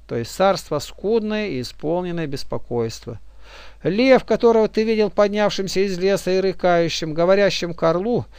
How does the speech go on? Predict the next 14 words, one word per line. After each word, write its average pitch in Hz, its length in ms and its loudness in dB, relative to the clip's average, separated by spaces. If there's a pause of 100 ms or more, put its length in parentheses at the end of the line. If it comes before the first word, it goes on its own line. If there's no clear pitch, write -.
(120)
и - 60 0
обличающим 175 840 2
его 160 360 0
в 143 80 -6
неправдах 160 680 0
его, 120 280 -4 (120)
всеми 180 320 -4
словами 151 480 0
его, 120 180 -2
которые 143 400 -4
ты 131 140 -6
слышал, 110 440 -8 (380)
это 190 320 4
помазанник, 175 1300 2